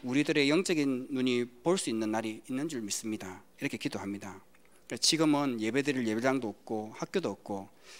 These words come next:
그저 사람들의 경계 의심과 멸시와 천대만 가득한 곳입니다. 이곳이 머지않아 은총의 딸이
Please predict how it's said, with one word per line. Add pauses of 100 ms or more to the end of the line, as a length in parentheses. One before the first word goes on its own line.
(200)
그저
사람들의
경계
의심과
멸시와
천대만
가득한
곳입니다. (680)
이곳이
머지않아
은총의
딸이